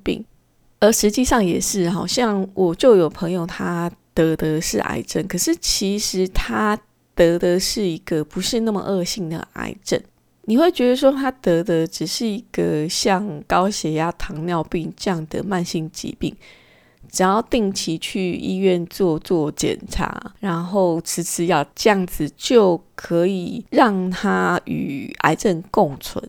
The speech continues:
这样子哦。所以像现在如果知道罹患癌症，知道的人有些已经不会说像我们在戏剧节目里面常看到的那种反应，就是整个人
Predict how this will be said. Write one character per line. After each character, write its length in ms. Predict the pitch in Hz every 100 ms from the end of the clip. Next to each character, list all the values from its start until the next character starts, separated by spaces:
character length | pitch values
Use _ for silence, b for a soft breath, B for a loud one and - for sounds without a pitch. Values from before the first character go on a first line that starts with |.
| -
这 80 | -
样 100 | - -
子 180 | - -
哦。 80 | - _ _ _ _ -
所 180 | -
以 100 | 302
像 240 | 294 311 269
现 360 | - 285 240
在 260 | 247 233 214
如 160 | 196 214
果 460 | 233 196 165 151 B B B
知 300 | - 247 247
道 440 | 247 226 196 165
罹 240 | 180 180
患 240 | 220 240 202 -
癌 280 | 175 160 170
症， 280 | - 196 143 208 b b b b b _ _
知 180 | - 285
道 160 | 330 269
的 140 | 208
人 180 | 180 170
有 160 | 196
些 260 | - 247 240
已 200 | - 170
经 480 | - - 208 214 226 -
不 200 | - 180
会 260 | 247 220 202
说 260 | - 190
像 460 | 208 202 185 165 190 -
我 120 | 165
们 240 | 151 151 165
在 260 | - 196 180
戏 240 | - 208
剧 220 | 190 180 160
节 180 | - 165
目 320 | 160 196 165 151
里 260 | 160 -
面 320 | 180 190 165
常 280 | 180 170 151 175
看 200 | 214 180
到 160 | 156
的 140 | 151 147
那 180 | 160
种 200 | 156 143
反 260 | 165 - 131
应， 160 | 151 156
就 160 | 180
是 160 | 196 170
整 240 | - 151
个 140 | 151 156
人 200 | 196